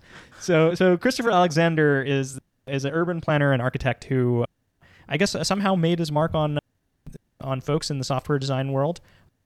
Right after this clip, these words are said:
for a variety of reasons. But basically, one of his philosophies is that people need a sense of, of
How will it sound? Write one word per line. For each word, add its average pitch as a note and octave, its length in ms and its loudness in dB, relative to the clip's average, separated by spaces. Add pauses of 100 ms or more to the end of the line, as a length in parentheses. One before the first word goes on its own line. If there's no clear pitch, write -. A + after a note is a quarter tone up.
(500)
for F3+ 120 0
a E3+ 40 -2
variety F#3 240 2
of E3+ 60 -2
reasons. C#3+ 300 -2
But C#3+ 100 -2
basically, D#3+ 480 0 (160)
one D#3+ 180 4
of F3 80 2
his D#3+ 120 -2
philosophies C3+ 640 -2
is C3 300 -2
that A#2 420 -8 (640)
people G#3 300 0
need D3 400 -2 (1120)
a C#3 60 -6
sense E3+ 260 -2
of, C3+ 160 -2 (280)
of B2+ 220 -10